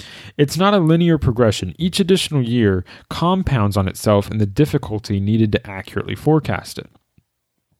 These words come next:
So it makes sense to be conservative and use a small growth rate number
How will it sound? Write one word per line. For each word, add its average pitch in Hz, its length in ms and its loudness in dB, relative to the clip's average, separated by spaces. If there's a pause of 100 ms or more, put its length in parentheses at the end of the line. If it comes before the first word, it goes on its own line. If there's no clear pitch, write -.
(880)
So 190 160 0
it 165 80 -4
makes 185 220 -4
sense 294 260 -6
to 196 100 -2
be 196 100 -4
conservative 131 720 0
and 131 120 -2
use 135 160 0
a 127 60 2
small 127 640 -2
growth 139 460 2
rate 120 240 0
number 92 480 -4